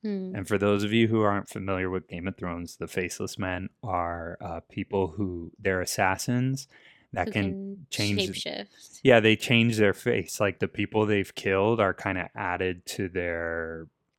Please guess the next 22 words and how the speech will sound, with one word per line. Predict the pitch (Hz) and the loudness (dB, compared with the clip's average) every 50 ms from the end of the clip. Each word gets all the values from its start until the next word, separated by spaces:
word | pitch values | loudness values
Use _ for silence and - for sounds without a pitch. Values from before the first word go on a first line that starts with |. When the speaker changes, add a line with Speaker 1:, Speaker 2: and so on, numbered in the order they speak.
| _ _ _ _ _ | _ _ _ _ _
Speaker 1:
Face | - - 165 180 - 254 - | -14 -14 -12 -12 -14 -16 -16
collection. | - - - 156 190 - - - - 190 185 190 190 | -14 -12 -10 -10 -12 -12 -14 -12 -10 -10 -12 -10 -8
Speaker 2:
Yeah, | 135 110 104 104 101 95 | 0 2 4 6 6 4
their, | 90 90 90 90 90 92 | 4 2 0 0 -2 -4
their | 87 87 95 92 87 90 87 | -4 -2 0 0 0 0 -4
repertoire | 85 85 95 92 - - 98 92 - - - 101 95 92 92 92 87 87 | -4 -2 -2 -2 0 -2 -6 -6 -4 -2 0 2 2 2 2 0 0 -2
of, | 82 80 80 82 80 - - - - | -2 -4 -6 -8 -10 -14 -16 -14 -12
um, | 90 87 80 78 78 78 78 78 80 80 82 82 | -10 -10 -10 -10 -10 -12 -12 -12 -12 -12 -14 -16
Speaker 1:
Spoilers | - - - - 220 208 202 185 180 175 180 - | -18 -18 -8 -4 -2 -2 -2 -2 -4 -8 -10 -12
for | - 180 | -12 -12
Game | 175 - 185 165 160 | -12 -12 -12 -14 -14
of | 170 - | -16 -18
Thrones, | - 175 - 87 | -16 -16 -10 -6
by | |
the | 104 | -4
way. | 101 | -4
Speaker 2:
incognito, | 95 - - 95 87 87 87 87 90 85 87 85 82 80 82 - - - - - | -4 -2 -2 -4 -4 -2 -4 -6 -4 -4 -4 -4 -4 -6 -6 -6 -6 -8 -6 -6
or | 110 101 92 87 87 - - - 254 269 - 240 - | -4 -4 -2 -2 -2 -2 -2 -4 -4 -4 -6 -8 -8
Speaker 1:
<laughs> | 196 196 - _ - | -12 -20 -20 _ -18
Speaker 2:
incognito, | - 87 - - 82 82 82 82 80 85 - | -18 -16 -14 -12 -12 -10 -10 -10 -10 -10 -4
uh, | - 104 104 - - | 0 0 0 0 0
their | 101 95 101 95 92 92 87 90 - 82 82 | 2 4 4 4 4 2 0 0 -4 -6 -10